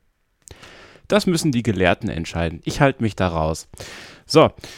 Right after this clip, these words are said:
ich bedanke mich ganz herzlich bei dieser illustren Runde, dass ihr heute mit mir diesen Stammtisch gemacht habt. Ich, ähm, ja, entschuldige mich bei allen, denen diese Folge zu lang war, äh, und, äh, freue mich mit denen, die gesagt haben, genau das haben wir jetzt gebraucht.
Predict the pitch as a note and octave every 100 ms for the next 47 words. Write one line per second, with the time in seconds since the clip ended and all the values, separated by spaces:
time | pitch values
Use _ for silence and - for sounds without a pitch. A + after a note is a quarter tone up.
0 | - - D3+ C#3+ E3 D#3+ C#3 C#3+ D3+ C#3+
1 | C#3+ C3+ A2 G#2+ A2 C3 - C#3+ A#2 B2+
2 | B2+ A#2 C3 G#2+ - - A#2 A2+ A2+ -
3 | F#2+ A#2 - C3 A#2+ G#2 A2+ - A2 A#2+
4 | A2 G#2 F#2+ G#2+ B2 C3 - A2+ G2+ A2+
5 | - D3 - - - A2+ G#2 - A2 G#2
6 | G#2 G#2+ G#2 - _ _ _ _ - A2
7 | - G2 C3+ C3+ C3 - G#2 - A#2+ C#3+
8 | B2 A#2+ G#2+ D#3+ E3+ - C3+ C3 - A2+
9 | A#2+ C#3+ G2+ F#2 C3+ - - G2+ G#2 G#2
10 | G2+ - A2 G#2 D2 F2 G2+ - B2 B2+
11 | B2+ C3 A2+ A2+ G#2 B2+ C#3 C#3 B2+ A#2+
12 | A#2 A#2 - A#2+ A#2 A2+ A2 B2 C#3 -
13 | C3 B2+ A#2+ - - F#2+ G#2+ E3+ -